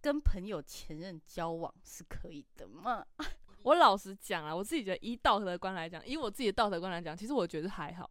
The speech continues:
Speaker 2: 的，因为是你分手了嘛。但是我有听过真人真事，我同学的前女友是他朋友的现任女友。
Speaker 1: 等一下，我需要理一下。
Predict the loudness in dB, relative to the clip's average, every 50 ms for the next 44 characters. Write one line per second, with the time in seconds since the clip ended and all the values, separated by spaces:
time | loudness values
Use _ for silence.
0 | -16 -20 -14 -8 -4 -4 -4 -4 -6 -10 -12 -10 -10 -12 -12 -8 -8 -8 -6 -6
1 | -10 -12 -12 -12 -14 -16 -16 -18 -20 -20 _ _ -20 -10 -2 2 4 4 4 2
2 | -2 -4 -4 -2 -2 -2 -2 -2 -2 -4 -4 -2 -4 -6 -6 -4 -4 -4 -4 -4
3 | -6 -6 -6 -8 -10 -10 -10 -10 -12 -16 -18 -18 -18 -20 -20 -20 -20 -20 -20 -20
4 | -20 -20 -20 -14 -6 -4 -4 -2 0 2 2 2 2 0 -4 -6 -2 -2 0 0
5 | 0 -2 -4 -4 -2 0 2 2 2 0 0 -2 -4 -8 -10 -16 -20 -20 -14 -6
6 | -2 -2 -2 -2 -2 -4 -6 -6 -4 -4 -4 -4 -6 -10 -14 _ _ _ -18 -14
7 | -12 -6 -2 0 0 6 12 12 12 12 10 -4 -6 -6 -6 -2 -2 -2 -2 -2
8 | -6 -8 -8 -12 -12 -12 -14 -16 -18 _ _ _ _ _ _ _ -20 -20 -20 _
9 | -10 -8 -6 -4 -6 -6 -6 -8 -12 -10 -6 -2 0 2 2 2 0 -4 -10 -6
10 | 0 2